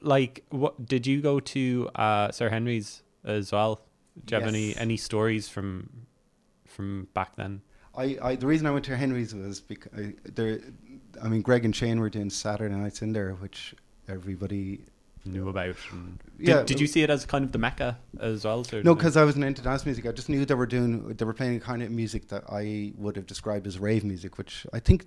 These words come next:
Speaker 2: you know, I don't think it was a proper house night at the beginning. They used to play a lot of different kind of stuff, as did a lot of the D Js at the time in,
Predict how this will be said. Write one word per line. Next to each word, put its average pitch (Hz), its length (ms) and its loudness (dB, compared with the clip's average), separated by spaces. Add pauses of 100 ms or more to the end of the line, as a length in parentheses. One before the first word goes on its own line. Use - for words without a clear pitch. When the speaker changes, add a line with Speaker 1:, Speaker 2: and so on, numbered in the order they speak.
Speaker 2:
you 107 120 -6
know, 147 120 2
I 156 40 2
don't 165 160 4
think 143 100 -4
it 127 40 -4
was 117 120 -4
a 113 80 4
proper 120 560 -2
house 113 320 -2
night 107 180 0
at 98 60 -2
the 98 80 -6
beginning. 107 360 -2
They 98 120 -2
used 104 200 -4
to 95 100 -4
play 101 220 -4
a 95 40 -2
lot 98 180 -2
of 98 80 -2
different 101 240 -6
kind 107 120 -2
of 98 60 -4
stuff, - 260 -4 (460)
as 117 160 4
did 117 100 2
a - 20 4
lot 120 160 6
of 117 80 2
the 113 60 4
D 117 200 2
Js 120 200 2
at 107 60 2
the 101 60 -4
time 107 300 0
in, 92 220 -4